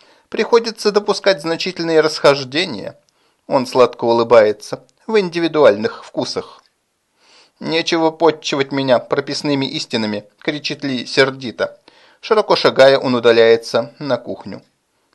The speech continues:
«Бука, бука», произносит Райли и пожимает плечами. Стоя втроём, мы слышим сзади хор охов и ахов.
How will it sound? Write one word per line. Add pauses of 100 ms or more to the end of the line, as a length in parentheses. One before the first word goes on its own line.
(120)
«Бука,
бука»,
произносит
Райли
и
пожимает
плечами. (760)
Стоя
втроём, (100)
мы
слышим
сзади
хор
охов
и
ахов.